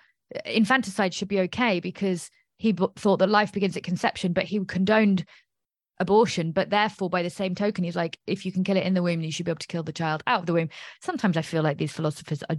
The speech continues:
just getting off on intellectual masturbation. But still, there is this point of where does it stop?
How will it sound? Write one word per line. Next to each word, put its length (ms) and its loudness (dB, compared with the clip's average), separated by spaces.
just 480 0
getting 300 -2
off 300 -2
on 140 -2
intellectual 920 -6
masturbation. 1040 -2
But 240 6
still, 380 6
there 220 8
is 180 6
this 380 2
point 420 4
of 320 2
where 460 4
does 260 0
it 160 -4
stop? 440 0